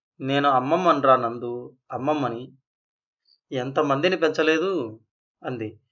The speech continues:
ఒక్క మాటన్నా అక్కని మరింత బాధ పెట్టినట్లే. మౌనంగా గదిలోకి వెళ్ళా. కోపాన్ని తమాయించుకొని తాపీగా వెబ్‌క్యామ్ వైర్లన్నీ చుట్టచుట్టి పక్కన పడేశా. "సారీ సరస్వతి,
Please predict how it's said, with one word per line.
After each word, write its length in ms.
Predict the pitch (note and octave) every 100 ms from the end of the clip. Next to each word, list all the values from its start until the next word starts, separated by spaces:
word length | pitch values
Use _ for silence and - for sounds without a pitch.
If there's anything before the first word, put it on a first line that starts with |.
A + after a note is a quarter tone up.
| _ _ _ _ _
ఒక్క 200 | D#3 D3+
మాటన్నా 760 | D#3 D3+ F3+ F3+ E3 D#3+ D3 D3+
అక్కని 320 | D3+ C#3 F3
మరింత 360 | D#3 C3+ D#3 D#3
బాధ 340 | B2+ B2+ C3
పెట్టినట్లే. 600 | C3 B2 A#2+ A2 A#2 A2 - _
మౌనంగా 440 | B2+ B2+ C#3+ C#3+ C#3
గదిలోకి 460 | B2 A2+ B2 B2
వెళ్ళా. 320 | A#2 A2 A2 - _ _ _ _ _ _ _ -
కోపాన్ని 440 | D3+ D#3+ E3+ E3+
తమాయించుకొని 960 | D#3 C#3 D3+ C#3 C3+ C3+ C3+ B2+ C3+ -
తాపీగా 540 | D3 D#3 E3 D3+ D3
వెబ్‌క్యామ్ 540 | D3 C3+ C3+ C3+ D3+ D3+
వైర్లన్నీ 460 | C3+ C3+ C3+ C3+ C3+
చుట్టచుట్టి 520 | C#3+ A#2 D3+ C3 -
పక్కన 340 | - - -
పడేశా. 480 | C3+ A#2+ A2 G#2 A2 - _ _ _ _
"సారీ 340 | - C3+ C#3+
సరస్వతి, 840 | D3+ D3 C3 B2+ - - B2 A#2+